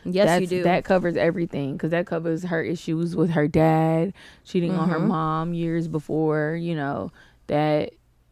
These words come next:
Speaker 2: clears out the issue or covers the issue that she has with Issa, the issue that she has with all these random people, people at work,
Speaker 1: Yeah.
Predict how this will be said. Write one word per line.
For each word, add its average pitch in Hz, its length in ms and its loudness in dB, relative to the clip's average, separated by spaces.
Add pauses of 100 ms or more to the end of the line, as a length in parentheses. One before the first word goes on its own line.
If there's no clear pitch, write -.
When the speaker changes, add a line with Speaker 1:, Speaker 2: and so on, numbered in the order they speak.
(200)
Speaker 2:
clears 160 400 0
out 156 420 -2
the - 200 -6
issue 151 320 -4
or 147 80 0
covers 165 360 -4
the 123 140 -4
issue 156 640 -6
that 165 220 -6
she - 160 -8
has 190 180 -8
with - 180 -12
Issa, 170 680 -4 (420)
the 123 160 -2
issue 160 240 -4
that 151 200 -2
she - 160 -6
has 156 300 -4
with 120 200 -6 (180)
all 139 160 -2
these 160 180 -4
random 123 320 -4
people, 160 640 -2
people - 280 -8
at 101 120 -2
work, 156 220 2
Speaker 1:
Yeah. 208 220 2